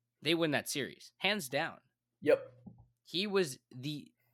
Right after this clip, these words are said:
Speaker 1: biggest letdown because I thought a lot of the role players in the Mavericks, Tim Hardaway Junior, Dorian Finney-Smith, Boban Marjanovic, th-, they were all pretty effective, played their roles well,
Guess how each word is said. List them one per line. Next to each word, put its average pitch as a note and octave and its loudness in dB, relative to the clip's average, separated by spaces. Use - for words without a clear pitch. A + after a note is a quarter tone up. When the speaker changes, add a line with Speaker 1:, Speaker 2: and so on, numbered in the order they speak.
Speaker 1:
biggest D3+ 0
letdown A#2+ -4
because C3+ -2
I - -4
thought A#2 0
a C#3+ 0
lot C3 0
of B2 -2
the A2+ -6
role A2+ -2
players A2+ -4
in G2 -14
the F2 -14
Mavericks, A2 -4
Tim C#3 -4
Hardaway B2 0
Junior, A#2 -4
Dorian B2+ -2
Finney-Smith, B2+ -4
Boban C#3 0
Marjanovic, C3 0
th-, D2+ -14
they G2+ -8
were G3 -4
all - -20
pretty G3+ -2
effective, D#3+ -6
played D#3 -2
their D#3+ -2
roles C#3 -4
well, B2 -2